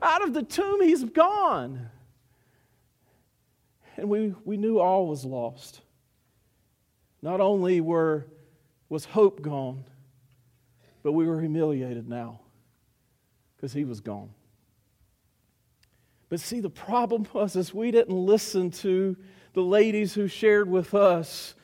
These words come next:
what was going on. They were, they were the leaders of the group right then because we were, we were too stubborn to see. I mean, Peter ran into the tomb after they told him what had going on, was going on. But me, I was already gone. I was walking down the road with my other friend,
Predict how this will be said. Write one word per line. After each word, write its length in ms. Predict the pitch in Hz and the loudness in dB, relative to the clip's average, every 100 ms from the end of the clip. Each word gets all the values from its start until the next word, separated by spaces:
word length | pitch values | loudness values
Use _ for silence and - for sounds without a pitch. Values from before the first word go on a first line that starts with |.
| _ _ - | _ _ 2
what 160 | 208 202 | 2 4
was 160 | 202 | 0
going 320 | - 208 208 208 | 2 0 2 2
on. 200 | 208 190 | 2 6
They 160 | 226 | 6
were, 220 | 226 214 214 - | 8 6 4 4
they 100 | 247 | 8
were 160 | 254 247 | 10 10
the 100 | 226 | 8
leaders 440 | 247 311 233 208 | 6 4 6 6
of 140 | 214 190 | 6 4
the 80 | 208 | 2
group 420 | 214 285 277 202 | 4 4 2 6
right 240 | 196 190 | 8 8
then 180 | 214 214 | 8 6
because 320 | 185 220 175 | 6 4 4
we 100 | 262 | 2
were, 260 | 294 220 - - | 4 4 4 -2
we 100 | 269 | 0
were 100 | 285 | 2
too 180 | - 254 | 2 0
stubborn 480 | - 254 247 247 240 | 2 4 6 4 0
to 80 | 226 | -2
see. 320 | 285 277 233 - | -2 -4 -4 -4
I 60 | 220 | 0
mean, 160 | 233 202 | 0 2
Peter 360 | 277 320 247 | 2 4 4
ran 340 | 196 226 254 277 | 6 6 4 4
into 260 | 254 269 | 2 2
the 140 | 240 208 | 4 4
tomb 460 | - 269 294 269 | 4 2 2 4
after 280 | 226 220 226 | 4 2 2
they 140 | 220 214 | 2 4
told 260 | 240 240 | 4 4
him 120 | 233 | 4
what 160 | 226 226 | 4 4
had 140 | 202 | 4
going 280 | 190 226 214 | 2 0 2
on, 240 | 220 220 - - | 2 0 -4 0
was 140 | 202 | 0
going 280 | 175 233 220 | 2 2 2
on. 240 | 240 247 - - | 2 0 -4 0
But 240 | - 226 180 | 6 6 6
me, 380 | 240 330 277 214 - | 2 4 2 0 2
I 140 | 233 302 | 8 10
was 240 | 285 214 | 10 8
already 320 | 247 247 233 | 8 6 6
gone. 380 | 190 233 233 208 | 6 6 6 6
I 100 | 240 | 6
was 180 | 277 196 | 6 4
walking 400 | 240 247 254 233 | 6 6 6 6
down 220 | 240 226 | 6 6
the 80 | 220 | 6
road 280 | 233 247 226 | 10 10 8
with 200 | 226 220 | 2 4
my 100 | 214 | 4
other 320 | 202 233 220 | 6 6 4
friend, 480 | - 247 247 240 | 2 2 4 4